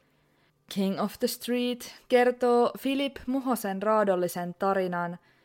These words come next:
johon sisältyy selviytymiskamppailuja monilla eri elämän osa-alueilla. Teos raottaa ovia teemoihin, joista ei tavallisesti juurikaan puhuta.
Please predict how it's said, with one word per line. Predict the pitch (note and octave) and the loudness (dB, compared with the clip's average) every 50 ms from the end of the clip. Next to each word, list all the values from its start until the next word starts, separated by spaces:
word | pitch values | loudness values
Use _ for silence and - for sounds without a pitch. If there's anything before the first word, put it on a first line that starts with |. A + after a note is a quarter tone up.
| _ _ _ _ | _ _ _ _
johon | G3 A3+ B3 C4 B3 D4+ D4+ D4 C#4+ | 6 8 8 8 6 4 0 0 -2
sisältyy | - D#4 C#4+ - C#4+ C4 B3 A#3+ A#3+ A3+ A3 A3+ A3+ A3+ A3+ | -2 -4 -2 0 2 2 2 2 0 0 2 2 2 2 2
selviytymiskamppailuja | A3+ C4+ C4+ C4 C4 A3 A3 G3+ G3 G3 G3 F#3+ F#3+ F#3 - - - G#3+ G#3+ G3+ F#3 - _ - F#3 F3+ F3+ F3 F3 F3 F3 F3+ F3 F3+ F#3 - _ _ _ _ | 2 2 2 2 2 2 2 2 2 2 0 -4 -4 -6 -6 -6 -4 -2 -2 -2 -4 -6 _ -2 0 0 0 0 0 0 0 -2 -2 -4 -6 -10 _ _ _ _
monilla | G#3+ A#3 B3+ C#4 C#4+ C#4 C4+ C4+ C4+ C4+ B3 B3+ - | 0 2 2 2 2 0 0 0 0 -2 -2 -4 -4
eri | - C4+ C4+ B3+ B3+ A3+ - | -4 -2 0 0 0 0 0
elämän | A#3 A#3 A3+ G#3+ F#3+ F3 E3+ E3 E3 - | 0 2 2 2 0 -2 -4 -6 -4 -4
osa-alueilla. | - F#3 - - E3+ D3+ - E3 E3 D#3+ D#3+ D#3+ D#3+ D#3+ - D#2 - A#2 B2 C3 B2+ A3+ G#3+ _ _ _ _ _ _ _ _ _ _ _ _ _ _ _ _ _ _ _ | -4 -4 -4 -4 -4 -4 -2 -2 -2 -2 -4 -4 -4 -6 -8 -8 -10 -8 -8 -8 -8 -8 -10 _ _ _ _ _ _ _ _ _ _ _ _ _ _ _ _ _ _ _
Teos | - F#3 F#3+ F#3+ G3 G#3+ G#3 - - - | 4 6 6 8 6 6 4 0 -4 -2
raottaa | G#3 A3 A3 A3 A3+ A3+ A3+ - - A3 A3 - | 2 4 6 6 4 4 2 2 2 4 4 4
ovia | - A#3+ A#3+ A3+ A#3+ A#3 A3 G#3+ | 4 4 4 4 4 2 2 2
teemoihin, | - - - A#3 A#3 A#3 A3+ G#3 G3 F#3 F#3 F#3 F#3+ F#3 F#3+ F#3+ F#3+ F#3+ F#3+ _ _ _ _ _ _ _ _ - | 0 0 2 2 4 4 4 2 0 0 -2 -2 -2 -2 -2 -4 -6 -8 -10 _ _ _ _ _ _ _ _ 2
joista | B3+ C#4+ D4 C#4+ C#4+ - - D4 - - - - | 4 4 4 4 2 0 -2 -2 -2 -2 -2 -2
ei | D4 D4 D4 C#4 | 0 0 0 0
tavallisesti | B3 - C4 A#3+ B3 G#3+ G3 F#3 F3+ - F3+ E3 - - - - F3 F3 D#3 - _ | -2 -2 0 2 2 2 2 2 0 -2 -4 -6 -6 -8 -8 -6 -6 -6 -8 -10 _
juurikaan | F#3+ F#3+ G3 F#3 F3+ E3+ D#3+ - - D#3 D3+ D3 D3+ D3 - | 2 4 4 6 6 4 0 -2 -4 -8 -6 -8 -10 -12 -10
puhuta. | - E3+ E3 D3+ D#3+ D3+ C#3+ - - C3 A3+ | -8 -8 -6 -4 -4 -6 -6 -4 -4 -4 -4